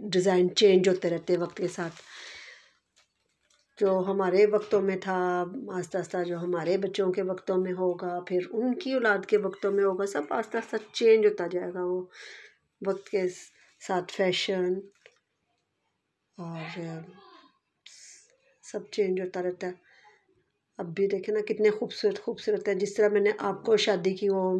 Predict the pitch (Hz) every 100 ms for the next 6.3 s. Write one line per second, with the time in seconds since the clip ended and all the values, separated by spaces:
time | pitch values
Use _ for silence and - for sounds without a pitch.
0 | 190 214 185 180 175 185 - 185 180 185
1 | 185 180 185 180 180 - - 185 180 185
2 | 190 180 180 175 185 180 185 185 185 185
3 | - 185 180 196 208 - - - - -
4 | - 220 202 214 208 196 214 202 196 240
5 | 233 214 202 202 220 - 214 196 202 185
6 | - 185 185